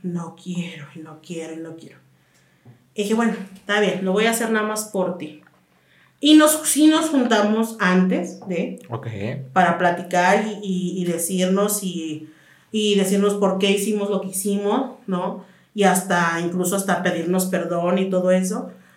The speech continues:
Speaker 1: Porque dijimos, "No, pues ya pasó, ya trascendimos, ya maduramos, ya somos otras personas". Y, o sea, no, no me, no me quita ni me da que seamos o no seamos amigos, pero hay que arreglar las cosas también, ¿no?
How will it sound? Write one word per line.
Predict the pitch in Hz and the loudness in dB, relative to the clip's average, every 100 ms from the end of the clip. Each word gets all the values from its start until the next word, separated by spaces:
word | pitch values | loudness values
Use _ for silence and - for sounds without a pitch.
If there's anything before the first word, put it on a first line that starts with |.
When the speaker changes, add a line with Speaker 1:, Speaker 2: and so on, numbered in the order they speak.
| _ - | _ 0
Speaker 1:
Porque | 226 233 240 | 0 2 2
dijimos, | 226 247 269 | 2 0 2
"No, | 339 | 2
pues | 370 | 2
ya | 302 302 | 2 2
pasó, | 269 262 262 311 - - - | 0 2 0 0 -6 -14 -6
ya | 214 | -4
trascendimos, | 220 208 180 180 202 214 - | -2 -2 -2 -2 -2 -2 0
ya | 202 | 2
maduramos, | 202 196 180 170 165 196 - - 190 | 4 4 4 2 2 0 -2 -4 -6
ya | 180 165 | -6 -6
somos | - 175 180 | -6 -8 -8
otras | - 185 | -10 -12
personas". | - - 165 175 247 - - _ _ _ _ _ | -12 -12 -8 -6 -6 -10 -20 _ _ _ _ _
Y, | - 233 233 226 226 226 220 208 | -2 0 2 2 2 2 2 0
o | 208 | 0
sea, | 220 | 0
no, | 220 233 233 233 | 2 2 0 -2
no | 240 240 | -2 2
me, | 254 262 262 247 | 4 4 2 2
no | 247 | 4
me | 285 302 | 6 4
quita | 302 302 302 339 381 - - - _ _ | 2 0 4 4 2 -2 -14 -20 _ _
ni | 226 214 | 2 4
me | 208 196 | 4 4
da | 226 294 311 - - _ _ _ _ | 4 4 0 -8 -18 _ _ _ _
que | - 226 | 2 4
seamos | 226 240 254 262 | 6 6 4 4
o | 240 | 2
no | 220 | 2
seamos | 233 233 226 | 2 0 0
amigos, | 185 202 226 254 - | 0 2 2 0 -2
pero | - 262 320 415 - - _ _ _ _ _ | 2 4 4 2 -6 -16 _ _ _ _ _
hay | 220 220 | 2 4
que | 233 | 4
arreglar | 196 180 175 | 4 2 0
las | 175 | -4
cosas | 190 185 - | -4 -6 -6
también, | 196 226 247 208 | -4 -2 -2 -2
¿no? | 214 | -4